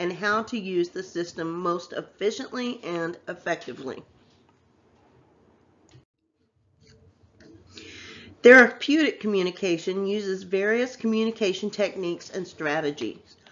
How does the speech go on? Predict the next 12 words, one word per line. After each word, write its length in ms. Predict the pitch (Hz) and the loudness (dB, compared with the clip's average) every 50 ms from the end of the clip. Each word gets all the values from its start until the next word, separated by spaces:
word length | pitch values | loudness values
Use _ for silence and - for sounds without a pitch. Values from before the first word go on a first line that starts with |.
| - - - - - | -20 -20 -20 -10 -2
both 360 | 170 190 185 190 190 - - - | 0 2 2 2 0 -4 -14 -10
verbal 520 | 156 156 160 156 165 185 190 208 220 220 - | -4 -2 0 0 0 -2 -2 -4 -6 -6 -6
and 320 | - 208 208 208 202 202 202 | -4 -2 -2 0 0 -2 0
nonverbal, 680 | 196 202 202 202 190 175 156 135 127 123 120 92 - - - - - - - - - - - - | 0 0 0 -2 -2 -4 -4 -4 -4 -6 -8 -10 -12 -14 -20 -20 -20 -20 -20 -20 -20 -18 -10 -4
and 140 | 196 202 202 | -2 0 0
encourages 680 | 190 196 190 - 254 262 269 269 240 226 233 214 202 | 0 -2 -4 -4 -4 -2 -2 -2 -2 -2 -4 -4 -4
patients 640 | - - 214 190 185 175 - 190 180 175 175 - - | -4 -4 -4 -2 -2 -4 -4 -6 -8 -8 -8 -10 -6
to 120 | - 214 | -2 -2
express 600 | 208 190 190 190 - - - 214 190 196 196 - | -2 -2 -2 -6 -10 -4 0 2 2 2 0 -2
how 220 | - 190 202 202 208 | -6 -2 0 0 0
they 140 | 226 254 262 | 0 -2 -4
feel 540 | - - - 160 151 147 143 147 165 175 | -6 -6 -4 -2 0 0 -2 -4 -6 -12